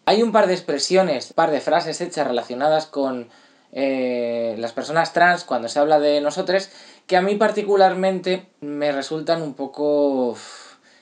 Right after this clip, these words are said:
incómodas y un poquillo desagradables. Hablo de expresiones como cuerpos equivocados o estar atrapade en un cuerpo de...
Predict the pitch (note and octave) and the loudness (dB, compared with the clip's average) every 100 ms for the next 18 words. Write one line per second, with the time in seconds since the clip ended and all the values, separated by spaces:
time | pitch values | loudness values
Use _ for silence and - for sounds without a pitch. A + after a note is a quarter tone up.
0 | _ - C#3 C3 D3 D3+ D#3 E3 E3+ D3 | _ -10 -8 -4 0 2 2 2 0 -2
1 | C#3+ C3+ C3 C3 D3 C#3+ C#3 A#2+ A2 A2 | -6 -6 -4 0 0 0 -2 -2 -2 -4
2 | G#2+ - - - - C#3 D#3 E3 E3+ E3 | -6 -14 -18 -20 -2 2 4 2 0 -4
3 | D#3 D#3+ D#3 - D3+ C3+ A#2+ A2+ _ - | -4 -4 -4 0 0 4 0 0 _ -20
4 | - _ _ - D#3 D#3 D#3+ C#3+ C#3+ D3 | -20 _ _ 2 4 4 0 -2 -4 0
5 | C#3+ C#3+ D3+ D#3+ D3 D3 D3 - _ _ | 2 4 4 6 4 2 -2 -18 _ _
6 | - C#3 C3+ B2+ - C#3+ D3+ D3 C3+ - | -4 0 0 0 0 4 6 6 2 -10
7 | _ _ _ _ _ _ _ _ C3+ C#3+ | _ _ _ _ _ _ _ _ -4 -2
8 | C#3 C3+ C#3 D3 D3 D3+ D3 - C#3+ D3 | 0 0 4 4 6 4 4 0 -4 -4
9 | C3+ C#3 C#3+ C#3+ - C#3+ C#3+ - _ - | 0 6 6 6 2 4 4 0 _ -12
10 | A#2 A2 G2+ | -6 -6 -8